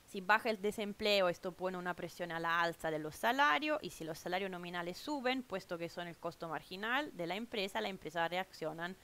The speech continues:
subiendo el nivel de los precios. Entonces sube Y, sube P, tengo esta curva A S con pendiente vertical. ¿Por qué tengo estas dos flechas aquí? Porque le decía, ok,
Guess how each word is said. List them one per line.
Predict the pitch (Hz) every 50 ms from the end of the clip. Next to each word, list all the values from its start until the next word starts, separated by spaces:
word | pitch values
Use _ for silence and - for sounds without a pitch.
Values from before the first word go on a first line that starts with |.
| - - -
subiendo | - - 320 277 214 160 139 151 156 156 165
el | 165 165
nivel | 160 151 143 143 147
de | 143 127
los | 127 143 -
precios. | - - - - - - 160 165 -
Entonces | 180 175 - - 151 151 - 175 180 -
sube | 247 247 285 311
Y, | 285 233 185 151 156 165 170 170
sube | - - 185 190 240 277
P, | - - 320 330 330 - - - - - - - -
tengo | - 262 247 208 190
esta | 185 - - 262
curva | - 185 175 175 170 165 160 170 165 - -
A | 196 196 180
S | 165 160 - - - - 180 165
con | - 185 175 156
pendiente | - 160 165 165 156 160 156 165
vertical. | 139 143 - - 143 - - - - - - - - - - - - -
¿Por | - -
qué | - 339
tengo | 269 320 311 294 262
estas | 254 - - 226 220
dos | 202 208 208 - -
flechas | - 202 202 202 - - - 208 202 -
aquí? | 180 175 - 214 254 339 392 - - -
Porque | - 175 - - 185
le | 180 180
decía, | 180 190 190 - - 170 151 147 143 -
ok, | 175 196 - -